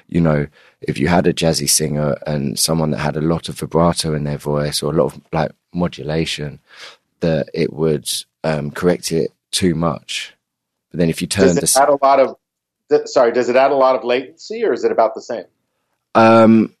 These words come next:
Speaker 1: it depends in what mode you're using it in. Eight point one does have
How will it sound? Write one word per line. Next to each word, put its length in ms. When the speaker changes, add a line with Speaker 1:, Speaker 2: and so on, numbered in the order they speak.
Speaker 1:
it 160
depends 800
in 160
what 160
mode 260
you're 120
using 340
it 100
in. 180
Eight 200
point 220
one 260
does 260
have 340